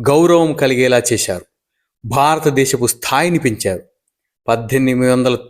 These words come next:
తొంభై మూడు సెప్టెంబర్ పదకొండు చికాగోలో జరిగిన సర్వమత మహాసభల్లో ఆయన ప్రసంగం అమెరికాను ఒక ఊపు ఊపేసింది. ఆ సభలో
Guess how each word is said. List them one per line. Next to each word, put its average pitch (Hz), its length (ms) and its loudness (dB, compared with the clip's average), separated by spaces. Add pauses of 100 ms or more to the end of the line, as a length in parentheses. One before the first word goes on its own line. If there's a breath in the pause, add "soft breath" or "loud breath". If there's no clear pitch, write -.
(220)
తొంభై 143 320 2
మూడు 139 240 2
సెప్టెంబర్ 131 520 -2 (100)
పదకొండు 156 560 2 (460 loud breath)
చికాగోలో 185 520 4
జరిగిన 139 380 2
సర్వమత 151 580 0
మహాసభల్లో 127 880 0 (360)
ఆయన 110 260 0
ప్రసంగం 117 640 -2 (440)
అమెరికాను 120 540 0
ఒక 101 240 -2
ఊపు 127 420 0
ఊపేసింది. 92 580 -6 (800)
ఆ 147 160 2
సభలో 123 500 -2